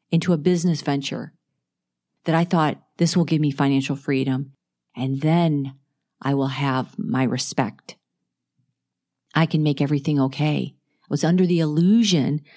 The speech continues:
that financial power would give me the respect that I craved to keep my family unit intact, and somehow everything would just work itself out okay. But as time passed,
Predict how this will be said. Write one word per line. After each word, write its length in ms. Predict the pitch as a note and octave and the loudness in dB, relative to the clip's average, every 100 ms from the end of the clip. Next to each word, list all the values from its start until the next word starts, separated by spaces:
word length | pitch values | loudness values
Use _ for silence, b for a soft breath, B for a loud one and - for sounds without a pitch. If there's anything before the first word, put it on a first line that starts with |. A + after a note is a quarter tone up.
| b | b
that 160 | - D#3+ | -4 0
financial 400 | F#3 F3+ F3+ F3+ | 2 2 2 0
power 680 | F3 F3+ G3 G3+ C#3 D3 - _ _ _ _ _ _ _ _ _ _ _ _ _ _ _ _ - | -2 -2 0 0 0 -2 -6 _ _ _ _ _ _ _ _ _ _ _ _ _ _ _ _ -4
would 160 | F3+ D#3+ | -2 2
give 160 | F#3+ | 0
me 120 | F3+ E3+ | 2 0
the 140 | D#3+ | 0
respect 560 | D#3+ D3+ - F3 E3 - | 0 -2 -2 -2 -2 -2
that 100 | D3 | 0
I 100 | C#3+ | 0
craved 540 | - D3+ C3+ C3+ - | -2 -2 -2 -4 -6
to 80 | D#3+ | -8
keep 220 | - E3+ | -4 -2
my 120 | D3 | -2
family 360 | C#3+ C#3+ C#3+ C#3+ | -2 -2 -2 0
unit 380 | C3+ C#3+ C3 B2+ | 0 0 0 0
intact, 840 | C#3 C3+ - F3 D#3+ D#3+ - - _ _ _ _ _ _ _ - | -2 -2 0 0 0 -2 -10 -20 _ _ _ _ _ _ _ -10
and 140 | D3+ | -8
somehow 420 | - E3+ E3+ D#3+ - | -2 0 2 0 0
everything 760 | D#3 D#3 D#3 - D#3 C#3+ C#3+ D3 _ _ | 0 0 -4 -2 -2 0 -4 -8 _ _
would 160 | D3 C#3 | -2 -2
just 380 | - C#3 - D3+ | -2 -4 -6 -6
work 380 | C#3+ D3 D3 | -2 0 0
itself 460 | D3+ - - C#3 C#3 | -4 -4 -2 -2 -2
out 220 | C3+ C3 | -2 -2
okay. 560 | C3 C3 - B2+ B2+ C3+ _ _ _ _ _ _ _ _ _ _ - | -4 -6 -8 -8 -8 -10 _ _ _ _ _ _ _ _ _ _ 0
But 100 | F#3+ | 2
as 140 | G3+ | 2
time 280 | A3+ B3 A#3+ | 2 2 2
passed, 640 | F3+ F#3+ B2 C#3 - - | 2 0 -2 -6 -10 -14